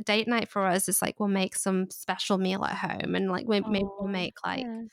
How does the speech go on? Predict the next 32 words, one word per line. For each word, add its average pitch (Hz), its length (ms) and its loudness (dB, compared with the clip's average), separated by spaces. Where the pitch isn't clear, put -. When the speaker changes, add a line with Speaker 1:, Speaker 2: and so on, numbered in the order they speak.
Speaker 1:
I 220 80 -6
don't 202 100 -6
know, 190 180 -4
like, 190 200 -4
a 208 260 2
extra - 300 -4
special - 360 -2
Buddha 214 320 4
bowl 165 380 0
or 175 60 8
whatever 240 380 10
it 160 80 2
is, - 280 -4
but 226 160 0
Speaker 2:
Yeah. - 80 4
Speaker 1:
we 262 80 4
don't, 285 240 4
we 247 80 -2
just 294 240 -2
never, 214 320 -2
like, 196 140 -2
the 208 60 -2
two - 240 -4
of 214 140 0
us, 294 220 0
we 226 60 0
just 233 200 -2
don't 190 200 -2
eat 175 160 -10
out, - 420 -10
so, - 240 0
Speaker 2:
Yeah, 196 300 0